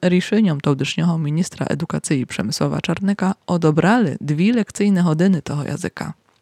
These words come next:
Решение o zawieszeniu działalności reprezentantów niemieckiej mężczyzny strityło się z krytyką tamtejszej uriadowej strony, ale większość przedstawników dalszych mężczyzn w Skutniem poparła protest Rafała Barteka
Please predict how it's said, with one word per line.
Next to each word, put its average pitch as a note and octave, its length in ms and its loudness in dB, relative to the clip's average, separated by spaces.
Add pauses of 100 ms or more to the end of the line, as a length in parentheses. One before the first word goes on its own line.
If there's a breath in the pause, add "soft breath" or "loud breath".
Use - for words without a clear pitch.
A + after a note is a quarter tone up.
(420 soft breath)
Решение G3 520 4
o D#3 160 0
zawieszeniu C#3+ 520 4
działalności D3+ 580 0
reprezentantów D#3 760 0
niemieckiej D#3 480 -2
mężczyzny G#3 580 2 (360 loud breath)
strityło A3+ 540 0
się G3+ 180 0
z - 80 -6
krytyką G3 560 0
tamtejszej D3+ 680 0
uriadowej F3 520 2
strony, C#3 480 -4 (100)
ale D#3+ 280 2
większość - 520 -2
przedstawników D3+ 760 -4
dalszych G3 380 -2
mężczyzn E3 480 0
w - 40 -14
Skutniem B3+ 540 -6
poparła G3+ 580 0
protest - 480 -6
Rafała C3+ 420 -2
Barteka - 480 -4